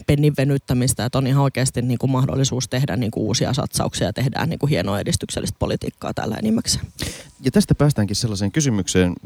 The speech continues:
Speaker 2: pennin venyttelystä nimittäin, että tuleeko nyt suoraan mieleen joku sellainen asia, joka on olemassa sen vuoksi, että meillä nimenomaan on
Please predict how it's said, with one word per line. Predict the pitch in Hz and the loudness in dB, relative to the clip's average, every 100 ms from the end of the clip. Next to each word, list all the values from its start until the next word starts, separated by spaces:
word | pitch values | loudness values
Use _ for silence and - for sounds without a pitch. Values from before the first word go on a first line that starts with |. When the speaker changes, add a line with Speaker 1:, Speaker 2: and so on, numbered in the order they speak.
| - | 2
Speaker 2:
pennin | 110 95 80 | 4 4 4
venyttelystä | 85 - 82 82 85 | 0 0 -2 0 0
nimittäin, | 82 80 - 82 78 - - - 104 | 0 0 0 0 0 -6 -16 -18 -4
että | 95 95 101 87 - _ _ - | -2 0 2 2 0 _ _ -6
tuleeko | - 165 156 139 | 4 6 6 4
nyt | 123 147 - - | 4 2 0 -8
suoraan | - 196 156 117 | 2 6 6 4
mieleen | 113 117 110 110 | 4 4 4 6
joku | 139 147 | 4 4
sellainen | 120 139 127 98 92 - | 2 4 4 4 2 0
asia, | 117 104 85 | -2 0 2
joka | 85 95 98 90 | 2 2 2 2
on | 95 - | 2 4
olemassa | 151 101 90 - | 4 4 2 -2
sen | - 123 101 | 0 0 2
vuoksi, | 107 101 - | 2 2 2
että | 87 - - | 0 -2 -2
meillä | 95 95 | 0 2
nimenomaan | 113 113 95 95 90 - | 2 2 2 0 0 0
on | 101 98 | 0 0